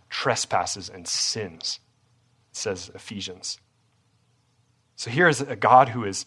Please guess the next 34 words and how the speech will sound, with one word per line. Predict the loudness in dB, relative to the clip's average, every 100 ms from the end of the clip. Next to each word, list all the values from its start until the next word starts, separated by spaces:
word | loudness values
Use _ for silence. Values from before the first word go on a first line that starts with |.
| -2
active, | 4 4 2 0 0
a | 2
God | 4 6 4
who | -2
is | -6 -8 -14 _
worthy, | 0 2 2 0 -4 -6 -12 _ _ _
and | -6
a | -6
God | 4 8 8 6
who | 0 -4
is | -4 -4 -10 _ -12
relational, | -6 -4 -2 -4 -6 -14 -18 _ _
meaning | -2 0 -2
he | -2 -2
loves | -2 2 4 4 0 -8 -10 -14 _ _ _ _ _ -10
this | -8 -8
world. | -4 -4 -4 -8 -18 _ _ _ _ _ _ _ _ _ _ _ _ _ _ _ _ _ _ _ _
And | -6 -4 -4
so | 0 4 4
here | 4 0 2
we | 2
see | 0 0
these, | 0 -2 -4 -10 _
these | -6
purposes | -2 4 4 4 0 -2 -2
that | -4
he's, | -2 -2 0 -2 -10 -8
he's | 0 0 0 -6 _ 0
meditating | 4 4 4 2 4 6
on | 4 4
in | 0
his | -4 -4
praise | -6 0 2 2 0
that, | -4